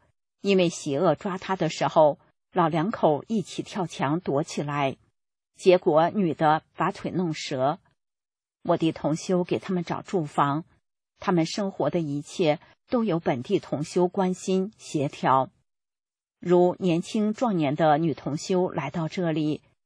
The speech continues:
就把他们安排在同修办的食品加工厂，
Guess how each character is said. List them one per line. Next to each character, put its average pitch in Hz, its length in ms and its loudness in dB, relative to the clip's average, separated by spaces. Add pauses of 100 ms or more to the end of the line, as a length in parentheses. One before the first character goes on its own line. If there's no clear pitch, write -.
(220)
就 269 140 -2
把 180 180 -4
他 - 180 -6
们 165 240 2
安 202 260 -4
排 - 180 -6
在 160 300 0
同 - 260 -6
修 220 180 -4
办 214 220 -4
的 139 180 -2
食 - 200 -4
品 117 260 -6
加 170 180 -8
工 220 220 -2
厂， - 380 -4